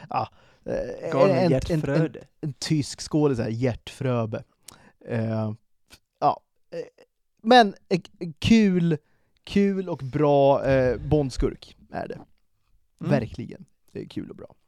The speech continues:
Speaker 2: Bra. Ska vi gå
Speaker 1: Eh,
Speaker 2: vidare?
Speaker 1: ja, du vill, du vill gå vidare <laughs> fort här från Bond-universumet, känner jag. <laughs> Till ett universum som du kanske tycker mer om, och det är Oceans-universumet. Tycker du om det, eller?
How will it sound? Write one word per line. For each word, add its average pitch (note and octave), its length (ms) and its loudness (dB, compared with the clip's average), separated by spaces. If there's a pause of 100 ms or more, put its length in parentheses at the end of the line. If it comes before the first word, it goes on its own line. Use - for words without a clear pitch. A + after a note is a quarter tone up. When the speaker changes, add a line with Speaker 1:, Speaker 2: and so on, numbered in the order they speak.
(100)
Speaker 2:
Bra. F#3+ 220 -4 (1000)
Ska - 140 -2
vi C#3 60 2
gå C#3+ 60 4
Speaker 1:
Eh, C3 40 6
Speaker 2:
vidare? C3+ 400 4 (380)
Speaker 1:
ja, F#3 300 10
du F3 60 8
vill, E3+ 180 4 (100)
du E3 80 0
vill F3 240 0
gå - 140 4
vidare D3+ 300 4
<laughs> - 0 -
fort - 340 0
här C3 100 2
från B2+ 180 -2
Bond-universumet, C3+ 840 0
känner C3 240 -6
jag. B2+ 100 -8 (460)
<laughs> - 460 0 (420)
Till A3+ 220 8
ett G#3 180 8
universum F3+ 460 4
som E3+ 140 0
du D#3+ 80 0
kanske E3+ 280 0
tycker D#3+ 260 -4
mer G#3 260 4
om, B2 180 2
och C3 60 -2
det C#3+ 80 2
är E3 60 -2
Oceans-universumet. D#3 1120 0 (280)
Tycker F3 160 0
du G#3+ 60 8
om A#3 100 4
det, C3 120 0
eller? G2 240 -12